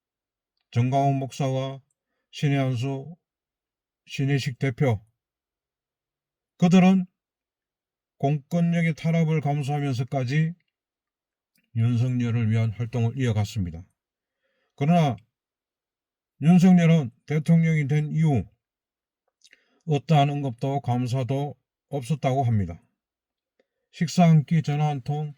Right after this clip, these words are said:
언급 한마디 없이 그들의 존재는 철저히 외면당했습니다.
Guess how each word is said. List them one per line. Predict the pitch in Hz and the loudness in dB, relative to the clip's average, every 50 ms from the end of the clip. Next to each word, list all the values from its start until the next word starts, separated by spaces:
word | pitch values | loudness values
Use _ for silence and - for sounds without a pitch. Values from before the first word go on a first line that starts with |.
| _ _ _ _ _ _ _ _ _ _ _ _ _ _ _ _ _ _ _ _ _ _ _ _ _ _ _ _ _ _ _ _ _ _ - _ - | _ _ _ _ _ _ _ _ _ _ _ _ _ _ _ _ _ _ _ _ _ _ _ _ _ _ _ _ _ _ _ _ _ _ -20 _ -4
언급 | 151 156 160 147 156 151 131 | -2 -2 0 0 0 -2 -2
한마디 | 127 143 139 139 139 139 127 135 | -2 -2 0 0 0 0 0 -2
없이 | 123 123 113 - - 147 147 147 156 156 - _ _ _ _ _ _ _ _ _ _ _ _ _ _ _ _ _ _ _ _ _ _ _ _ | -2 -4 -4 -4 -4 -4 -4 -4 -4 -8 -12 _ _ _ _ _ _ _ _ _ _ _ _ _ _ _ _ _ _ _ _ _ _ _ _
그들의 | _ 131 135 127 135 127 127 120 | _ -6 -4 -4 -2 -4 -4 -4
존재는 | 98 120 120 117 117 123 127 117 | -2 -2 -2 -2 -2 -2 -2 -4
철저히 | - - 151 143 123 - 156 151 151 - - _ _ _ _ _ _ | -4 -6 -6 -6 -4 -4 -4 -4 -4 -8 -12 _ _ _ _ _ _
외면당했습니다. | - 123 123 160 170 180 180 170 147 131 120 117 110 - 117 104 95 82 80 87 | 0 4 6 6 6 6 6 4 4 4 2 2 0 0 -2 -2 -2 -4 -6 -10